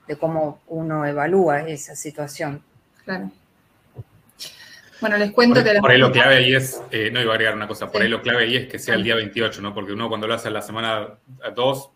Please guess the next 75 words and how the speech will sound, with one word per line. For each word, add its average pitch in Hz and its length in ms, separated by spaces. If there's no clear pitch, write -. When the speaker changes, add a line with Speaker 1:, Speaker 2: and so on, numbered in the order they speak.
Speaker 3:
tenemos, 110 420
hay 120 80
más 110 200
margen. 104 340
Por 107 100
ahí 110 60
si 107 60
es - 80
el 113 100
día 113 80
veintiocho 117 420
y 107 40
se 104 100
atrasa 113 240
una 110 100
semana, 117 340
ya 107 120
hay 101 80
un, 101 320
una 107 160
semana 107 300
en 104 60
el 101 40
medio 110 300
que 101 100
queda. 101 460
Speaker 2:
Claro. 185 320
Speaker 3:
No. - 160
Speaker 1:
Sí, 196 160
sí, 185 160
sí. 165 340
Speaker 3:
Y 151 100
la 123 140
otra 143 160
cosa 147 200
que 143 100
decir, 131 300
digo, 117 200
nos 107 120
acostumbramos 113 520
mucho 127 180
a 117 40
la 110 100
telemedicina 107 560
ahora 110 200
por 104 140
ahí. 123 200
Por 104 180
ahí 123 100
ese - 180
control 107 340
de 123 60
la 110 100
semana 110 320
dos 131 220
puede 113 200
perfectamente 110 720
ser 104 180
una 107 120
llamada 107 280
telefónica 113 680
o 101 60
una 104 200
videollamada 101 640
de 98 100
cinco 113 320
minutos 107 400
de 95 280
cómo 101 180
va 104 160
todo 107 160
con 101 100
la 98 80
medicación, 110 800
eh, 92 380